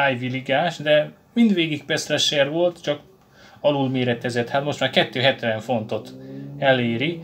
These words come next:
tehát akkor szín tisztán edge. Nico Lalos tavaly a Giantsbe volt.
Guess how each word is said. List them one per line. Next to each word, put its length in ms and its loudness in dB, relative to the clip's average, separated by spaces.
tehát 160 -10
akkor 200 -2
szín 380 2
tisztán 420 2
edge. 360 -2
Nico 380 -4
Lalos 500 2
tavaly 240 4
a 40 0
Giantsbe 580 2
volt. 340 -8